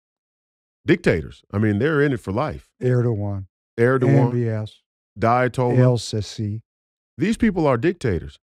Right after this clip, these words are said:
Speaker 1: They can wait out a four-year cycle, right? They're trying to hit, they're trying to hit and go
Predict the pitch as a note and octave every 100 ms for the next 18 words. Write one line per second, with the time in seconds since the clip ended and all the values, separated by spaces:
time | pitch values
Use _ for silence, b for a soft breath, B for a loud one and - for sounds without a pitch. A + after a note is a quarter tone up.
0 | _ G2+ F3+ A#3 G3 E3 F#3+ F#3 G3+ -
1 | A#2 G2+ E2+ - E2 C#2+ - - _ _
2 | _ _ _ _ _ _ _ - G2 A2
3 | D3 _ _ _ - A#2 G3 - E3 D3+
4 | A#2 F#2 G2 D#3 - _ _ G#2 D#3+ -
5 | E3+ D3+ G#2 F#2 D3 - G2+ F2+ C3 F2
6 | D2+